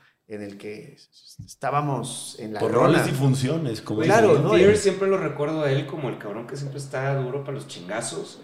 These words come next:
Speaker 3: Siempre que íbamos a un camerino, los encontramos el que estaba hustling, viendo qué pedo por la banda, ¿sabes?
Speaker 1: Sí,
Speaker 3: Es
Speaker 1: o sea, realmente Fear se volvió en ese,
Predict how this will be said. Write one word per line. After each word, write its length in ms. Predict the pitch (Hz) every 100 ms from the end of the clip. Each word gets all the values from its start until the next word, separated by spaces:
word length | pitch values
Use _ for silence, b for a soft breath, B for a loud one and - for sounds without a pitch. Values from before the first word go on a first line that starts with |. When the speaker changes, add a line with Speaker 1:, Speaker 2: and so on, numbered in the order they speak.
| B B _
Speaker 3:
Siempre 640 | - 139 165 - 190 190 180
que 180 | 135
íbamos 320 | 120 131 147 143
a 20 |
un 100 | 147
camerino, 560 | 147 143 123 135 143 147
los 160 | 131
encontramos 560 | 120 113 101 127 131 127
el 60 | 123
que 80 |
estaba 640 | 131 - 117 120 123 - 127
hustling, 600 | 123 - 139 143 143 143 B B B
viendo 320 | - 120 127 127
qué 80 |
pedo 220 | 127 127 -
por 120 | 107
la 60 | 95
banda, 460 | 110 135 151 151 -
¿sabes? 560 | - 101 135 139 - - -
Speaker 1:
Sí, 140 | 117
Speaker 3:
Es 80 | 247
Speaker 1:
o 20 |
sea, 180 | 220 180
realmente 420 | 151 165 190 196 190
Fear 180 | 190
se 100 | 180
volvió 400 | 185 156 156 151
en 160 | 147 135
ese, 160 | 143